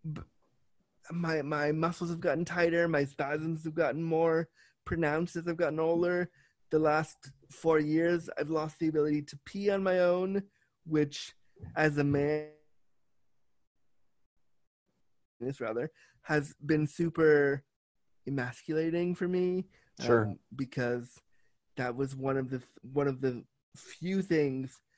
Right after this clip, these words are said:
Speaker 1: that my body could do on its own.
Speaker 2: Mm-hmm.
Speaker 1: Um, I've, I've kind of developed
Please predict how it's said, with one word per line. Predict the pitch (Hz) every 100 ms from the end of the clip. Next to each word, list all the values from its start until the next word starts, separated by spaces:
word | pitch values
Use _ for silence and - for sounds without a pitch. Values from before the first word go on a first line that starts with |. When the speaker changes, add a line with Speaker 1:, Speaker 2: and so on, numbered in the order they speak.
| _ _ -
Speaker 1:
that | 127
my | 135
body | 135 131 131
could | 139 131
do | 135 131
on | 127
its | 127
own. | 127 120 135 165 - _ -
Speaker 2:
Mm-hmm. | 107 104
Speaker 1:
Um, | 90 87 123 120 117 113 - _ _ - -
I've, | 135 131 127 135 - _ _ _ _ _ _ _
I've | - 131 127 123 - - _ _ _ _ _ _ _ _ _ _ _ -
kind | - 135 135
of | 123 127 - _ - 139
developed | 147 131 131 131 123 -